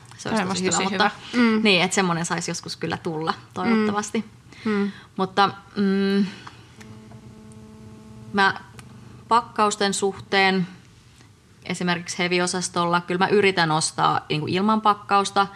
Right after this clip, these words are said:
Speaker 1: ja sit mä esimerkiksi punnitsen, laitan, niinku, kaikki kasvikset ja hedelmät yhteen pussiin, yhteen isoon kangaskassiin.
Speaker 3: Mm.
Speaker 1: Et mä punnitsen ne irrallaan ja
Speaker 2: Aa,
Speaker 1: sit
Speaker 2: toi
Speaker 1: mä
Speaker 2: on
Speaker 1: laitan
Speaker 2: hyvä
Speaker 1: ne sinne
Speaker 2: idea.
Speaker 1: kassiin ja sit sen tarran siihen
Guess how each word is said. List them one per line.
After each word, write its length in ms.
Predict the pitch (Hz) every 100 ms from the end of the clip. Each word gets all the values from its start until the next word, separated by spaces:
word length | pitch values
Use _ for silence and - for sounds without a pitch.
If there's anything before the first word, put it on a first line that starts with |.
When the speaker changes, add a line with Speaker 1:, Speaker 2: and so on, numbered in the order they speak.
| - - -
Speaker 1:
ja 80 | 175
sit 140 | 165
mä 80 | 160
esimerkiksi 400 | 160 170 160 - -
punnitsen, 640 | 170 160 151 - 107 - - - - - -
laitan, 260 | 170 170 180
niinku, 140 | 202
kaikki 300 | 208 240 214
kasvikset 680 | 185 175 - - 151 151 -
ja 100 | -
hedelmät 480 | 165 151 123 165 -
yhteen 460 | 156 151 - 147 165
pussiin, 580 | - - - - 190 208
yhteen 340 | 180 - 254
isoon 240 | 226 180
kangaskassiin. 960 | 170 147 135 - - - - 147 214 - - -
Speaker 3:
Mm. 300 | 233 220 208
Speaker 1:
Et 80 | 160
mä 100 | -
punnitsen 420 | 208 196 170 165
ne 140 | 175
irrallaan 520 | 220 208 180 175 170
ja 240 | 165 160 156 - - - -
Speaker 2:
Aa, 260 | 254 269 226
Speaker 1:
sit 80 | 202
Speaker 2:
toi 120 | 202
Speaker 1:
mä 60 | 180
Speaker 2:
on 20 |
Speaker 1:
laitan 160 | 180
Speaker 2:
hyvä 80 | 165
Speaker 1:
ne 60 | 170
sinne 140 | -
Speaker 2:
idea. 100 | 196
Speaker 1:
kassiin 440 | 202 190 - 165 156
ja 100 | 131
sit 160 | -
sen 240 | - 110 - - -
tarran 280 | - - -
siihen 340 | - 208 208